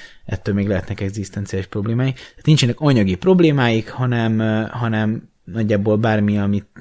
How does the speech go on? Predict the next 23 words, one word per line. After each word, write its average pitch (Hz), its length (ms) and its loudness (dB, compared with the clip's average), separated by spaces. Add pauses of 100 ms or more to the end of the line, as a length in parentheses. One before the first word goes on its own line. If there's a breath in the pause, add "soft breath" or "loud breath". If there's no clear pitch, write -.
szükséges, - 640 -4
azt, - 340 -8
ö, 107 280 0
meg 107 220 -4
tudják 101 280 -4
maguknak 104 480 -6
szerezni. 135 520 2 (1300 loud breath)
Ilyen 123 220 -6
embereket 107 560 -6
bedobunk 104 540 -8
egy, 104 360 -10
ö, 98 460 -6
egy 101 220 -8
aktra, 117 460 -4 (880 soft breath)
és, 104 640 -6
ö, 98 540 -2 (160)
aztán 98 800 -6
a-, 98 320 -6
az 107 160 -10
ott, - 520 -10
ö, 95 160 -4 (760 soft breath)
ö, 104 500 -8
lévő 107 640 -6